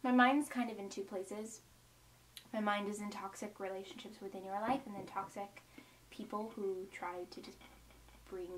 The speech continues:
you down that don't even know you. Um, but I guess at the end of the day, the whole conclusion is just toxic people in general will come and go. They'll come in and out of your life. And it's up to you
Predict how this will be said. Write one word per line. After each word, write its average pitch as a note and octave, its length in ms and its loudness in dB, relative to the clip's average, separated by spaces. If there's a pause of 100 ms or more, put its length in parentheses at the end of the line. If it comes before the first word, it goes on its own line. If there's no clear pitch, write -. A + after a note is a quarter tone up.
you E3+ 60 -2
down F3 240 -4
that F3 140 -8
don't E3+ 160 -8
even E3 160 -10
know E3 140 -4
you. C4+ 260 0 (880)
Um, G3 360 -2
but G#3+ 120 0
I - 20 0
guess A3+ 340 4
at - 100 -6
the G3+ 60 -6
end F#3+ 140 -4
of F3+ 60 -6
the F3+ 60 -6
day, F3 260 -2
the F3+ 100 -4
whole F3 400 -2
conclusion E3+ 440 -6 (120)
is D#3+ 80 -10
just - 200 -14
toxic - 360 -8
people - 400 -10
in G#3 100 -10
general - 420 -10 (140)
will F#3+ 120 -2
come D#3+ 260 -8
and E3+ 80 -6
go. B3 260 6 (440)
They'll F#3+ 100 -10
come E3+ 160 -6
in E3 140 -6
and E3 100 -6
out E3 140 -6
of - 60 -8
your D#3+ 140 -4
life. G#3+ 240 4 (1200)
And E3+ 600 -6 (180)
it's - 140 -12
up F3 140 -10
to - 120 -12
you E3 600 -4